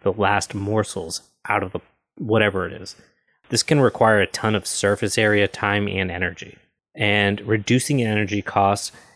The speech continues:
either means expensive vacuum distillation equipment or labor and space-intensive natural drying. Having naturally dried salt from salt water, I can confirm that natural drying can be a huge time and labor sap.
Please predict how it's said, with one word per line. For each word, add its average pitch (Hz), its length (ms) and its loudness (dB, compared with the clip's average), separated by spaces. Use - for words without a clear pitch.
either 113 220 2
means 98 380 -2
expensive 104 580 -4
vacuum 101 460 -4
distillation 101 640 -2
equipment 127 520 0
or 95 360 0
labor 110 480 2
and 123 220 2
space-intensive 104 800 -2
natural 90 380 -2
drying. 82 420 -8
Having 117 260 0
naturally 107 340 2
dried 98 280 2
salt - 520 0
from 92 400 -6
salt 98 260 -2
water, 98 320 2
I 104 120 0
can 101 180 -2
confirm 107 540 0
that 104 160 0
natural 98 360 -2
drying 101 380 0
can - 180 -8
be 101 140 -2
a 92 60 -6
huge 120 560 -4
time 101 440 -2
and 110 280 -2
labor 95 280 -4
sap. - 440 -12